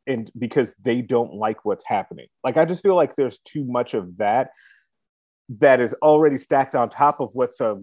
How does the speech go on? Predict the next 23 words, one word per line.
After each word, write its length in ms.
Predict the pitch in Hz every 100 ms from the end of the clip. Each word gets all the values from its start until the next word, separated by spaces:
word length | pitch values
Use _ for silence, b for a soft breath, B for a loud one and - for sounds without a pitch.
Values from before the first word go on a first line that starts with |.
| 110
layered 480 | 123 135 151 156 143
and 100 | 113
complex 480 | 135 139 135 135 -
issue 360 | 135 127 139 135
that 140 | 120
has 140 | 123 117
a 80 |
lot 340 | 101 98 127 147
of 120 | 135
things 280 | 139 135 127
going 320 | 127 127 120
on 220 | 120 120 - b _
that 120 | 143
is 100 | 147
really 360 | 101 127 190 190
actually 400 | 123 135 - 127
hard 320 | - 139 139
to 100 | 127
understand 920 | 113 123 117 - 127 131 131 117 110 - b b _
in 140 | 127
some 300 | 113 - 143
ways. 420 | 120 143 117 95 -
Like, 140 | 117